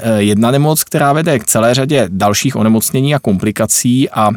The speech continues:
je definována pomocí body mass indexu, který vypočítáme z tělesné hmotnosti a, eh, z výšky.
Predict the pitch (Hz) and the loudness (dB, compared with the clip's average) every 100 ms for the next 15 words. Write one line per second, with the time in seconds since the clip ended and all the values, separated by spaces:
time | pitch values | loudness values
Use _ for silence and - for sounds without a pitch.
0 | - 113 110 - 131 131 127 127 135 127 | -2 -2 0 0 0 0 0 0 -2 -4
1 | - 95 98 117 135 - 160 147 - 151 | -4 -2 0 0 0 0 -2 -2 -4 -4
2 | 135 120 104 117 - 110 113 110 113 113 | -2 0 0 -2 -4 -2 0 2 0 0
3 | 120 - - 107 - 110 92 90 117 113 | -4 -6 -2 -2 0 -2 -2 -2 -2 -2
4 | - 127 131 101 92 92 104 92 95 104 | -2 -2 -2 -2 -6 -6 -8 -6 -2 -2
5 | - - 151 190 | -2 -2 0 0